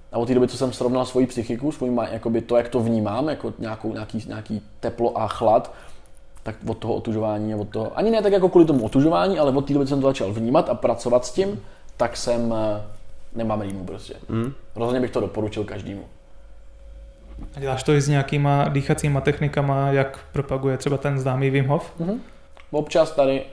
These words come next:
Speaker 1: třikrát týdně si tady dejchám, tady na tom gauči vždycky si lehnu a dejchám to jeho cvičení. Ale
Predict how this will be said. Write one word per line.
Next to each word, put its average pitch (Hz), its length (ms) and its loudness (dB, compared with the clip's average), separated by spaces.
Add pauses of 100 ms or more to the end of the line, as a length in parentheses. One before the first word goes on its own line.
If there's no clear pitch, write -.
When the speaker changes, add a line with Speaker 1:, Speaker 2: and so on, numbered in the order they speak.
(120)
Speaker 1:
třikrát 131 380 -2
týdně 120 240 -2
si 123 100 -4
tady 110 200 -2
dejchám, 104 420 -4
tady 107 140 -4
na 104 60 -4
tom 110 160 -4
gauči 101 280 -4
vždycky 101 220 -6
si 110 80 -6
lehnu 107 340 -4
a - 20 -4
dejchám 104 380 -6
to 104 100 -4
jeho 107 140 -4
cvičení. 113 420 -8
Ale 135 280 4